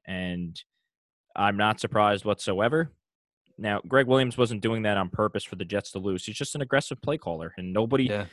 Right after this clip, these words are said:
Speaker 1: n-, nobody really wants to, uh, talk about how when the Jets were playing cover three, the play before Henry Ruggs broke free,
Speaker 2: Yeah.
Speaker 1: they, Aguilar was open. He blew two, he
Speaker 2: Yeah,
Speaker 1: blew by.
Speaker 2: wide open, wide open, yeah.
Speaker 1: Ru-, r-, seriously.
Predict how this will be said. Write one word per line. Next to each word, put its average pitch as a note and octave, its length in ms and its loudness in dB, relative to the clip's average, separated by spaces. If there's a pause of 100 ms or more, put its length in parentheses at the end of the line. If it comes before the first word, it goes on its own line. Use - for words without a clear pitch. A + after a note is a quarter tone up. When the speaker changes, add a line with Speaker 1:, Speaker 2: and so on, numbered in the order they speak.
(300)
Speaker 1:
n-, A#2 220 -6
nobody D#3+ 420 4
really D3+ 220 2
wants C#3 280 0
to, A#2 380 0
uh, G#2 300 4 (260)
talk C3 240 6
about G#2 240 2
how G#2 320 2
when A2 140 -4
the G#2 60 -2
Jets B2 280 2
were - 80 0
playing A#2+ 320 0
cover A#2 280 2
three, A#2 520 0 (260)
the - 100 -2
play D3 260 6
before C#3 480 4
Henry G#2 280 0
Ruggs F#2+ 300 0
broke G2 280 -2
free, G2+ 360 -2 (400)
Speaker 2:
Yeah. A2+ 200 -4
Speaker 1:
they, F#3 240 6 (560)
Aguilar G3+ 380 4
was D#3+ 140 4
open. A2 440 2
He - 120 -6
blew D#3 240 4
two, F#3+ 300 -4
he D3 80 0
Speaker 2:
Yeah, C3 120 0
Speaker 1:
blew F3 160 4
by. F#3+ 100 6 (220)
Speaker 2:
wide G#2 100 -2
open, - 320 -20
wide F#2+ 200 0
open, F#2+ 200 -4
yeah. F#2 180 -6
Speaker 1:
Ru-, - 500 -4
r-, - 60 -10
seriously. G3+ 640 0